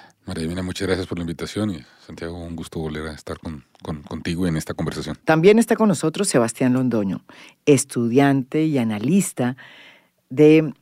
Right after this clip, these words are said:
Speaker 2: la Universidad del Rosario, que ha hecho un trabajo muy importante con sus datos, con, eh, sus mapas, tratando de interpretar cómo es que votaron los colombianos. Para mí ha sido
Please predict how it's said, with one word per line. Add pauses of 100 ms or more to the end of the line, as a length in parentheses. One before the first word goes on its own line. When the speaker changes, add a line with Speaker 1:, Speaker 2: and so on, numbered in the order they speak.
(220)
Speaker 2:
la
Universidad
del
Rosario,
que
ha
hecho
un
trabajo
muy
importante
con
sus
datos, (440)
con,
eh, (420)
sus
mapas, (480)
tratando
de
interpretar (720)
cómo
es
que
votaron
los
colombianos. (460)
Para
mí
ha
sido